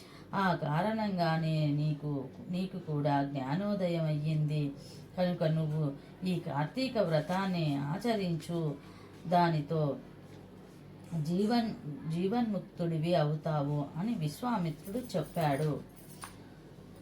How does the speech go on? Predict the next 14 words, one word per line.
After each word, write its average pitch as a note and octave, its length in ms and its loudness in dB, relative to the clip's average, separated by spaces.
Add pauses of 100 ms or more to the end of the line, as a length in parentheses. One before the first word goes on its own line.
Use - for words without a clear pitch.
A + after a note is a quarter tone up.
(340)
విశ్వామిత్రుడి G3 840 0
ద్వారా D#3+ 400 2
కార్తీక A3 720 2
పురాణాన్ని, E3+ 640 2
వనభోజన G3 680 2
విధానాన్ని F#3 840 2
విన్నాడు E3 720 2 (160)
దేవదత్తుడు. D#3+ 1160 0 (460)
వెంటనే E3+ 600 4
ఎలుకగా F3+ 600 2
ఉన్న D3+ 340 2
దేవదత్తుడు D#3 840 0
బ్రాహ్మణ A#3 680 -2
బా-, - 580 -4